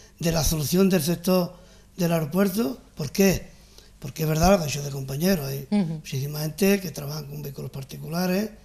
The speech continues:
Speaker 1: empresas con vehículos de cortesía, eh, rentacar, que hay muchas personas, eh, aprovechándose de, de una circunstancia que la Junta de Andalucía nunca, bueno, pues, aunque haya tenido la ley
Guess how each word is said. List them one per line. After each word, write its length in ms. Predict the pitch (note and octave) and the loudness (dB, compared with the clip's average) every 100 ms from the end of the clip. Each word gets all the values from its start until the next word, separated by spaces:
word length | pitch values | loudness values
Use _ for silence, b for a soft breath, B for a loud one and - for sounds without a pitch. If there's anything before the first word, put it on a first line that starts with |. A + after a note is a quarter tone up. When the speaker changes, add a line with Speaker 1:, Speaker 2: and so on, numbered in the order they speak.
| B B B B - | B B B B -10
Speaker 1:
empresas 540 | D3 - D#3+ - E3+ | -10 -6 -6 -4 -6
con 260 | D#3+ D#3 D#3 | -6 -8 -8
vehículos 320 | D#3 D#3 D#3 | -8 -8 -10
de 40 | |
cortesía, 880 | D3 D3 - C#3+ G3 G3+ G3 G#3+ - B B B B - | -10 -12 -10 -2 4 6 6 4 -2 B B B B -12
eh, 880 | F#3+ D#3 D3+ D3+ D3 D3+ D3 D3 C#3+ C#3 C3+ - - - G#3+ | -6 -6 -6 -6 -8 -8 -10 -10 -12 -14 -18 -20 -20 -18 -10
rentacar, 920 | F3 E3 D3 C#3+ F#3 G#3+ G#3 G#3+ B B B - | -4 -4 -4 -2 2 6 4 2 B B B -10
que 100 | D#3 | -4
hay 140 | E3+ | 0
muchas 260 | F#3 - F3 | 0 0 -2
personas, 540 | D#3+ E3+ F3 F#3+ G3+ - B B B B | -4 -2 2 2 0 -6 B B B B
eh, 60 | E3 | -8
aprovechándose 840 | D#3+ D#3+ D3 E3+ E3 E3 C#3 F#3 | -6 -6 -2 -2 -2 -2 -2 0
de, 280 | F3 E3 D#3+ B B B - | 2 0 -4 B B B -8
de 80 | D#3+ | -2
una 140 | F3 | 0
circunstancia 680 | - F3 F#3 - F#3+ F3+ G#3 | 0 -2 -2 0 0 0 -2
que 120 | F3+ | -2
la 60 | C#3+ | -4
Junta 140 | D#3 E3+ | -6 -6
de 20 | |
Andalucía 540 | E3 E3 D#3+ F3 F#3 G3+ B B B _ | -6 -6 -4 -2 -2 -4 B B B _
nunca, 600 | G3+ G3 G#3 G#3 G#3+ A#3+ - b b b b - | 2 4 4 2 0 -2 -14 b b b b -12
bueno, 160 | D#3+ | -10
pues, 120 | F3 C#3+ | -8 -10
aunque 200 | - D#3+ | -6 -2
haya 200 | E3+ F3 | 0 2
tenido 300 | F3+ F3+ F3+ | 4 4 4
la 100 | F3 | 4
ley 340 | G3 F#3+ B2+ | 4 2 0